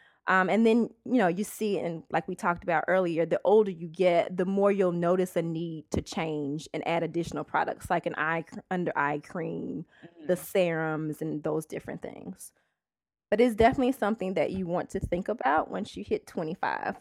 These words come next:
Speaker 1: The biggest thing I will say, though, from an anti-aging standpoint is your sunscreen, because that is the number one cause of premature aging.
Speaker 2: Wear your sunscreen.
Speaker 1: Yes, and reapply.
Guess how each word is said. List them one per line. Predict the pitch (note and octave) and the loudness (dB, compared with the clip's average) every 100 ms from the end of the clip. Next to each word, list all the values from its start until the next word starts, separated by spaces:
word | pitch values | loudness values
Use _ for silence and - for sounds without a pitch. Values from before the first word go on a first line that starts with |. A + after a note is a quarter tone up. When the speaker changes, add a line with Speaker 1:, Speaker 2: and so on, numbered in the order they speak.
| - | -14
Speaker 1:
The | F3+ G3 | -2 -2
biggest | F#3 A#3 C#4 - | 2 2 2 0
thing | A3 F#3+ | -2 0
I | E3+ | 0
will | F3 G#3 | 0 0
say, | E3+ F3 | 2 2
though, | F3+ F#3 G#3+ | 4 2 2
from | F3 | -2
an | D3+ - | -4 -4
anti-aging | F3+ F#3 F3 - F#3 F#3+ G3+ | -4 -2 -2 -2 -2 -4 -6
standpoint | - F3 F3+ F#3 E3 - | -4 -4 -4 -4 -6 -4
is | F3 D#3+ | -4 -2
your | D#3+ | -4
sunscreen, | - E3+ D#3+ - - - - | -4 -8 -8 -12 -14 -12 -12
because | - - E3 | -14 -8 -2
that | E3+ E3 | 0 0
is | F3 F3 | -2 0
the | F3+ | -2
number | F3+ F3+ F#3 | 0 -2 -2
one | F3 F3 E3+ | -2 -4 -4
cause | - - - - - | -4 -4 -4 -6 -6
of | - - - | -8 -8 -10
premature | - F#3+ F3 - - | -8 -6 -8 -10 -12
aging. | - - - - - _ _ _ _ _ _ - | -14 -16 -18 -18 -20 _ _ _ _ _ _ -14
Speaker 2:
Wear | D#3 D#3 E3+ F#3+ G3+ | -6 0 2 2 0
your | F#3 F3 F3 F#3 | 0 0 2 0
sunscreen. | F3+ - D#3+ E3+ - - D3 D3 A#2+ A#2 | -2 -4 -2 -2 -4 -4 -4 -2 -6 -6
Speaker 1:
Yes, | - - - - | -8 -10 -20 -8
and | F#3 F#3+ | -6 -4
reapply. | F3+ A3 C4 - F3+ D#3+ - - E3+ | -2 2 2 4 4 4 0 -4 -8